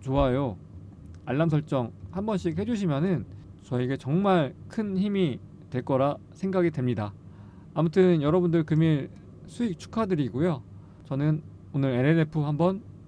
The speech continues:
여러분들과 같이 달려보겠습니다. 여러분, 종목 말씀드리기 전에 제가 간략하게 텔레방 말씀을 좀 드릴게요. 지금 제가 어제 두 시 삼십구 분에 애니젠을 드렸단 말이에요.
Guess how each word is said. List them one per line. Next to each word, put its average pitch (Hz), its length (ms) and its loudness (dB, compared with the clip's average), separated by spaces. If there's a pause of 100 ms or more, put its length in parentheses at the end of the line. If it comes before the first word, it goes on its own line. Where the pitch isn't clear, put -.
여러분들과 131 480 0
같이 170 380 0 (240)
달려보겠습니다. 123 720 -2 (400)
여러분, 175 340 8
종목 214 320 6
말씀드리기 170 600 6
전에 165 200 4
제가 147 160 2
간략하게 135 840 2 (320)
텔레방 254 520 4 (800)
말씀을 170 420 4
좀 151 120 2
드릴게요. 117 560 0
지금 127 240 -4
제가 131 280 2
어제 131 600 2 (560)
두 170 100 2
시 170 100 2
삼십구 220 380 2
분에 127 480 2 (320)
애니젠을 185 480 6
드렸단 135 300 0
말이에요. 107 420 -2